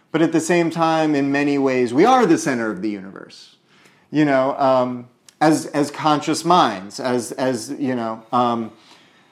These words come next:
that i-, we are and we aren't. It's not, it's not necessarily one or the other. Um,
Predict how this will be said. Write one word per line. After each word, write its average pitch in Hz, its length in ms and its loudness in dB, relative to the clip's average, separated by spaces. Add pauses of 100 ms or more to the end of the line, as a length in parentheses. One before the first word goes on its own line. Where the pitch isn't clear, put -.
(160)
that 135 400 0
i-, - 380 -12
we 135 280 4
are 160 360 6
and 175 160 4
we 202 120 4
aren't. 151 420 2
It's 135 200 -8
not, 170 240 -2
it's 147 220 -8
not 156 200 0
necessarily 147 760 -2
one 135 240 0
or 135 100 0
the 131 160 -2
other. 131 460 0
Um, 120 300 -4